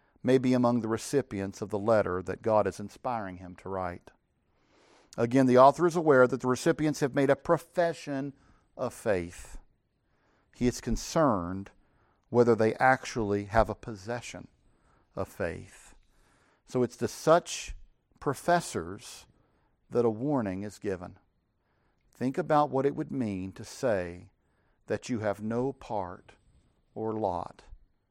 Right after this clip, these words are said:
with Christ. So this letter is all about the impeccable glory of this glorious Christ, and we will see that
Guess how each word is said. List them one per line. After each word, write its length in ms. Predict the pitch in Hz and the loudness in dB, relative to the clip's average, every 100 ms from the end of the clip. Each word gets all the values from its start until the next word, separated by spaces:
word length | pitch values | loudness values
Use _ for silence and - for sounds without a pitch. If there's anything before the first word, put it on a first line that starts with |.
| _ | _
with 180 | 92 92 | -14 -14
Christ. 600 | - 92 85 85 - - _ _ _ _ _ _ _ _ _ _ _ _ _ _ _ _ _ _ _ | -10 -10 -10 -16 -20 -20 _ _ _ _ _ _ _ _ _ _ _ _ _ _ _ _ _ _ _
So 140 | 135 | 2
this 180 | 151 151 | 2 8
letter 260 | 160 156 | 8 8
is 120 | 151 135 | 6 8
all 200 | 156 170 | 8 8
about 320 | 160 156 151 | 8 6 6
the 120 | 156 | 0
impeccable 800 | 143 - - 175 170 180 170 175 | 0 -4 -4 -2 0 0 2 2
glory 680 | 160 151 160 120 92 92 101 _ _ _ _ _ | 2 2 4 4 2 -2 -8 _ _ _ _ _
of 220 | 120 117 | -2 -2
this 160 | 120 117 | -2 -6
glorious 400 | - 113 110 110 | -2 0 0 -2
Christ, 380 | - 107 98 - | -4 -2 -2 -2
and 100 | 120 | -2
we 60 | |
will 80 | 117 | -2
see 340 | - 165 160 139 | -4 0 0 2
that 260 | 123 113 | 2 0